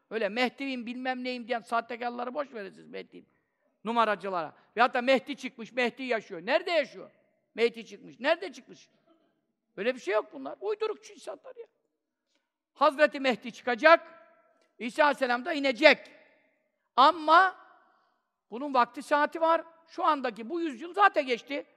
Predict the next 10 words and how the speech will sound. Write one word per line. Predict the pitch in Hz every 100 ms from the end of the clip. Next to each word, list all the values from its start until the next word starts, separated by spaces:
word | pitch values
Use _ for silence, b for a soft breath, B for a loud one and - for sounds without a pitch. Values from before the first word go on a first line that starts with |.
| _ _ _
Ama | 220 240 180
hadis-i | 208 302
şeriflere | 339 320 302 269
göre | 240 233 294
önümüzdeki | 269 277 269 277 330
yüzyıllarda | 302 240 247 240 233 226 294
bir | 262
iki | 226 - 254
yüzyıl | 208 269 277
geçiyor. | 196 - 349 220